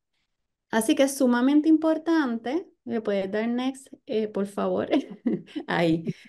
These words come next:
Es sumamente importante que nosotros claramente establezcamos las reglas, las reglas que nosotros queremos que el sistema cumpla.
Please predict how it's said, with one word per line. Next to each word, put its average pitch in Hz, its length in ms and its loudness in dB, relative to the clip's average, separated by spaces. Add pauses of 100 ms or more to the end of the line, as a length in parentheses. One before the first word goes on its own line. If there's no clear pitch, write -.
(240)
Es 240 240 6
sumamente 277 640 8
importante 285 960 2 (400)
que 320 180 4
nosotros 330 880 4
claramente 285 880 0
establezcamos 233 1200 -4
las 196 320 -2
reglas, 202 640 2
las 208 240 -2
reglas 254 320 -2
que 294 140 -4
nosotros 277 420 -4
queremos 294 600 -4
que 214 220 -2 (120)
el 208 100 -2
sistema 226 840 -4
cumpla. 202 640 0